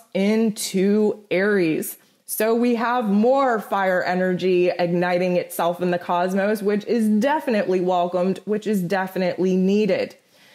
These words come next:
So in this particular energy, Venus, who is focused on relationships and value and worth and finances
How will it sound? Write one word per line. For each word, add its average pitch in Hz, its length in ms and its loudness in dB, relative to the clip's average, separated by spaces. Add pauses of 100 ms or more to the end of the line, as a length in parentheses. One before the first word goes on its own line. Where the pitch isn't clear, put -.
(260)
So 269 440 0
in 349 240 2
this 330 180 0
particular 269 520 0
energy, 240 680 0
Venus, 262 520 2
who 247 160 2
is 226 220 -2
focused 233 540 -2
on 220 180 0
relationships 220 1040 -2 (260)
and 240 260 2
value 202 760 0
and 233 260 0
worth 196 540 -2
and 226 240 -2
finances 196 920 -2